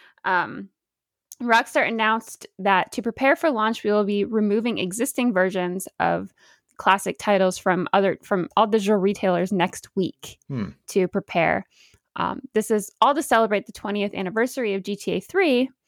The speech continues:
Speaker 1: and there's gonna be other events happening as part of the, the party, if you will. Um, G T A Online will have special clothing and uniforms. There's gonna be new surprises that you can discover and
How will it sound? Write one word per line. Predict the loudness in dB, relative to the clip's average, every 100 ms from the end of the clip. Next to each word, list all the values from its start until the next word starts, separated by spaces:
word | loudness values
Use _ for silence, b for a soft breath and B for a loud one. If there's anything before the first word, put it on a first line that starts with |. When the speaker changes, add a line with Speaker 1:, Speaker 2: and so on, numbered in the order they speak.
| b b b
Speaker 1:
and | -2 0 0
there's | 0
gonna | 0
be | 2 2
other | 4 4
events | 4 2 0 -4
happening | -4 -2 -4 -4 -4 -6 -8 -2
as | 0 0
part | 0 0 2
of | 0 -2 0
the, | 0 0 -4 -8 -10
the |
party, | -4 2 2 4 2 0
if | 0
you | -2 0
will. | -2 -4 -8 b b b -6
Um, | -6 -6 -10 -2
G | -2
T | 2 4
A | 4
Online | 4 2 2
will | 0
have | 0 0
special | 0 -4 -2 -8
clothing | 0 0 2 2 0 -2 -2
and | -2 -2 -2
uniforms. | -2 -2 -2 0 -2 -6 -6 -8 b b b b
There's | 0 0
gonna | 2 2
be | 2 0
new | 2 2 2
surprises | -2 -2 2 2 4 2 2
that | -2
you | -2
can | -2
discover | -2 0 2 4 4 4
and | 2 -2